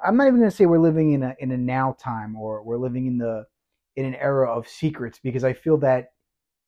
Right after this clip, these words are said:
in history, every part of the world has kept something from us, right? So there are, and I, I did, uh, one of my very first conspiracy episodes was about the moon landing.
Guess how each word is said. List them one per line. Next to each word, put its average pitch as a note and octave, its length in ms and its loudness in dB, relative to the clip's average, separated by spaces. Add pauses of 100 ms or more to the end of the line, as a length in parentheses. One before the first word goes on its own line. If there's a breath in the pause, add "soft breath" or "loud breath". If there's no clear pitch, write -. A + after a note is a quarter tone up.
in F3+ 120 4
history, C3+ 720 -2 (480)
every F#3 640 2
part F3+ 380 2
of C3+ 200 0
the B2+ 60 -4
world A#2+ 640 2
has B2+ 460 -6 (680)
kept G3+ 360 2 (120)
something D3+ 560 0
from A#3 320 -4
us, - 300 -12
right? C#3 300 -2 (560)
So D#3+ 260 8
there D#3 340 8
are, C#3+ 460 8
and C#3 140 0
I, C3 180 -4
I C#3 80 -2
did, C#3 440 -2
uh, B2 300 -4
one E3 200 2
of A3+ 40 6
my F3+ 140 2
very D3+ 380 4
first D3 540 0
conspiracy D3 800 -6
episodes A#2 720 -12 (500)
was C3 280 4
about B2 420 2
the D#3+ 80 -2
moon A3+ 260 2
landing. A#2+ 420 -6